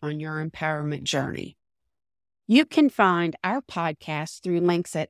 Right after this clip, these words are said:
Apple, Spotify, Podopolo, and more. Please download the episode and share it with your friends. The more people we have listening, the more interesting topics and impactful guests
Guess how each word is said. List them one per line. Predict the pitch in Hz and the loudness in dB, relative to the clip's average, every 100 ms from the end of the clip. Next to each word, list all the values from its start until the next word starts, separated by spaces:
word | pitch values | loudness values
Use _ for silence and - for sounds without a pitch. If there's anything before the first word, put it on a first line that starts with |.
| - | -2
Apple, | 160 220 226 226 | -4 -2 -4 -6
Spotify, | - - - 190 190 190 214 196 196 202 | -6 -10 -2 0 0 0 2 2 0 -2
Podopolo, | - 170 170 175 196 185 175 175 | -2 -2 -2 -4 -4 -2 0 0
and | 170 165 175 | 0 2 2
more. | 165 151 - - - _ _ _ _ - | 0 -2 -6 -12 -18 _ _ _ _ -6
Please | 320 349 294 - | -2 0 0 0
download | 175 165 165 160 156 | 2 2 0 -2 -2
the | 151 | 0
episode | 170 - - 202 208 202 | -2 -4 -6 -4 -4 -2
and | 170 165 | -2 -2
share | - - 214 220 | -2 -4 -2 -2
it | - | -2
with | 190 196 - | -2 -2 -2
your | 214 | -8
friends. | - 156 - - - - _ _ _ _ | -8 -10 -10 -16 -20 -20 _ _ _ _
The | 214 | 2
more | 202 233 302 | 4 4 2
people | - 262 240 233 | 0 -2 0 0
we | 208 202 | 2 2
have | 202 208 185 | 2 0 0
listening, | 202 190 - 151 151 165 _ _ - | 0 0 -4 -4 -6 -8 _ _ 2
the | 185 | 2
more | 185 226 247 202 | 4 0 0 2
interesting | 214 - 208 - 202 190 | 2 2 -6 -2 -2 -2
topics | - 185 180 185 - - - | 2 2 2 -2 -6 -8 -2
and | 165 | 2
impactful | 196 185 - 196 190 - _ - 180 170 | 4 2 0 -4 -4 -8 _ -8 -8 -4
guests | 175 127 127 - - | -4 -4 -6 -14 -20